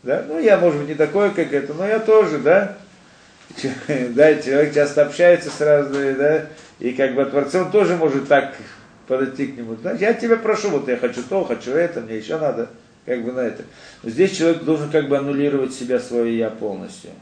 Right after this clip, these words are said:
То есть я почти что ничто по сравнению с Творцом. Поэтому тогда я могу просить от него только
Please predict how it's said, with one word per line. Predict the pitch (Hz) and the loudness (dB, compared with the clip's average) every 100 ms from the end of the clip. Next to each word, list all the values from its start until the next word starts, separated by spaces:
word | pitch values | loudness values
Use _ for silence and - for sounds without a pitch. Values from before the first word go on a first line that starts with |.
| - | -14
То | 110 | -14
есть | 104 - | -12 -4
я | 120 120 | -2 -2
почти | - 117 - 139 | -4 -12 -10 -12
что | 120 117 | -12 -10
ничто | 117 110 147 143 | -12 -10 -8 -8
по | 120 | -8
сравнению | 117 120 | -10 -10
с | 117 | -6
Творцом. | 117 113 107 95 - - - | -6 -6 -10 -12 -18 -12 -8
Поэтому | 123 | -6
тогда | 127 104 202 226 | -6 -2 4 4
я | 190 | 4
могу | 147 160 | 0 -2
просить | 160 143 165 - | -2 -4 -6 -10
от | 135 127 120 | -14 -14 -10
него | 127 139 | -6 -4
только | 165 - 160 175 190 196 190 | -2 0 0 0 2 2 0